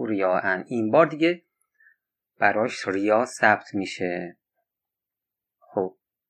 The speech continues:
این نشون دهنده این هستش که همونطور که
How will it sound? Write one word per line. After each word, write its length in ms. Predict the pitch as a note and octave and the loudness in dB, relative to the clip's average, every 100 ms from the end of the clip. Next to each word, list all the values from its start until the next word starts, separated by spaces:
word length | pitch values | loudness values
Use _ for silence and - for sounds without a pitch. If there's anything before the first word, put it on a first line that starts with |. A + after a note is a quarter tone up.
| _ _ _ _ _ _ _ _ _ _ _ _ _ _ _ _ _ | _ _ _ _ _ _ _ _ _ _ _ _ _ _ _ _ _
این 320 | - A#2+ B2 | -6 2 6
نشون 320 | A2+ A2 A2 G2 | 6 4 0 2
دهنده 420 | G2 F#2+ F#2+ G#2+ | 4 2 0 -2
این 200 | C3+ C3+ | -2 -4
هستش 360 | C#3 - C#3+ | -4 -4 -4
که 120 | - C3+ | -4 -2
همونطور 520 | D#3+ D#3+ C3 B2+ - | 0 0 0 0 0
که 340 | A#2+ G#2+ F#2+ | 2 2 0